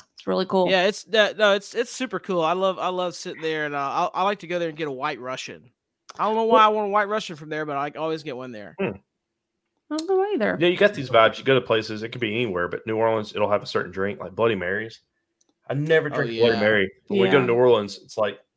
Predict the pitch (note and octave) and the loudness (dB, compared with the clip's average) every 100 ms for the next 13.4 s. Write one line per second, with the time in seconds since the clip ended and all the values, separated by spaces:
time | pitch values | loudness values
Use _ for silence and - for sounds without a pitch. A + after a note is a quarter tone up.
0 | _ A#2 B2+ B2 A2+ A2 G#2 _ _ _ | _ -6 -2 -2 -4 -8 -12 _ _ _
1 | _ G#2+ G#2 G2 G3+ F#3+ G3 - G#3 F#3+ | _ -10 -6 -2 2 4 4 4 4 4
2 | - F#3+ F#3+ C#3 F#3+ - G3 F#3+ F#3 - | 4 4 4 2 2 2 2 2 2 -2
3 | F#3+ F#3 F#3 - _ _ _ _ - A2+ | -4 -2 -2 -4 _ _ _ _ -6 -2
4 | G3 G3 F#3+ F#3 D#3 F#3 E3+ C3+ D#3+ D#3+ | 2 2 0 -4 -6 -6 -8 -8 -4 0
5 | E3+ D#3+ D#3+ D#3+ E3 D#3 B2+ C3+ G#3 E3+ | 0 0 0 2 0 -2 -6 -4 -2 -2
6 | - E3+ E3+ E3 E3 A3 G3 F#3+ F#3+ _ | -4 -6 0 0 2 0 0 -2 -4 _
7 | _ _ _ - - A2+ A#2+ E2+ - _ | _ _ _ -14 0 6 6 6 -2 _
8 | _ - G#2 A2+ G#2+ - C#3+ F3 C#3+ G3 | _ -4 2 2 2 2 4 4 4 6
9 | C#4 E3 F3+ C4 C3 C3+ C3+ A#2+ B2 C3 | 6 6 8 8 6 2 -4 -12 -4 -4
10 | A#2+ B2+ C#3+ G2 G2 G2 G2 G2 F#2+ - | -4 0 0 0 -2 -4 -4 0 0 -2
11 | C#2+ G#2+ G#2 A2 A2 - - G2 G2 G2 | -2 -4 -4 -6 -6 -10 -8 -6 -2 -2
12 | G2 G2+ G2 _ _ _ - D3 F#3 F3+ | -2 -4 -6 _ _ _ -2 4 4 4
13 | F#3 C#3+ E3+ | 2 2 2